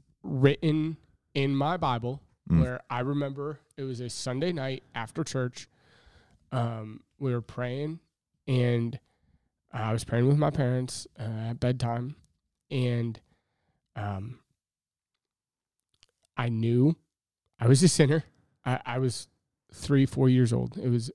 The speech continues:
Speaker 1: uh, June sixteenth, nineteen ninety-one, I believe. And, um, I knew I was a sinner. <laughs> I knew that sin demanded punishment,
Speaker 2: Mm.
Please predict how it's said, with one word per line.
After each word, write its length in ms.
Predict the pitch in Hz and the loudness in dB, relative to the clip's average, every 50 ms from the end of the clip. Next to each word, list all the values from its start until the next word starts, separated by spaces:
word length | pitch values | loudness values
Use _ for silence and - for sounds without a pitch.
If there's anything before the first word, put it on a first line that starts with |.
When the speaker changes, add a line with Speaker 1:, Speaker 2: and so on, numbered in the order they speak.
| - | -6
Speaker 1:
uh, 120 | 135 117 117 | -6 -6 -6
June 280 | 117 113 127 139 135 | -4 -4 -4 -2 -2
sixteenth, 500 | - - 135 - - 127 127 123 117 - - | -2 -4 -6 -4 -4 -4 -4 -4 -6 -10 -10
nineteen 400 | - 131 131 135 123 - 131 127 | -8 -6 -6 -6 -6 -6 -6 -4
ninety-one, 1080 | 123 123 123 117 120 120 117 - _ - - _ _ _ - 120 123 127 127 123 117 113 | -4 -4 -4 -2 -2 -4 -4 -4 _ -20 -20 _ _ _ -8 0 4 4 6 4 4 0
I 140 | - 107 110 | -6 -10 -10
believe. 340 | 110 110 107 110 110 113 - _ _ _ _ _ _ _ _ _ _ _ _ _ _ _ _ - | -12 -12 -12 -12 -14 -16 -18 _ _ _ _ _ _ _ _ _ _ _ _ _ _ _ _ 2
And, 460 | 151 143 139 135 131 123 117 113 110 _ _ _ _ _ _ _ _ _ _ _ _ _ _ _ - | 4 4 4 4 2 2 0 -2 -4 _ _ _ _ _ _ _ _ _ _ _ _ _ _ _ 4
um, 380 | 151 135 131 127 123 117 - - _ _ _ _ _ _ _ _ _ _ _ _ _ _ _ _ _ _ _ _ _ _ _ _ _ _ _ _ _ _ _ _ _ - | 4 6 6 6 2 0 -2 -4 _ _ _ _ _ _ _ _ _ _ _ _ _ _ _ _ _ _ _ _ _ _ _ _ _ _ _ _ _ _ _ _ _ -2
I 80 | 143 143 | 0 2
knew 180 | 147 147 143 | 2 2 2
I 80 | 143 156 | 2 2
was 120 | 151 160 | 2 0
a 60 | 170 | -2
sinner. 380 | 156 - - 165 160 196 220 - _ - - 127 117 120 | -2 0 0 2 2 2 0 -2 _ -4 2 6 6 8
<laughs> 300 | 120 120 151 160 - - | 8 8 6 6 4 4
I 140 | 127 135 139 | 0 2 2
knew 160 | 135 143 147 | 4 4 2
that 240 | 143 135 131 - - | 2 0 -4 -8 -12
sin 480 | - - - 147 143 151 185 208 190 - _ _ _ _ _ _ _ - 143 | -12 -2 0 0 2 2 0 -2 -6 -10 _ _ _ _ _ _ _ -18 -8
demanded 840 | 131 139 131 127 127 127 127 127 127 131 135 147 147 151 151 131 - - | 0 2 4 4 6 6 4 4 4 4 2 0 -2 -4 -6 -6 -10 -8
punishment, 480 | - 147 156 180 185 - 277 320 311 _ _ - - | -2 0 0 0 0 -2 -6 -10 -10 _ _ -4 0
Speaker 2:
Mm. 220 | 92 90 80 76 | 2 2 2 2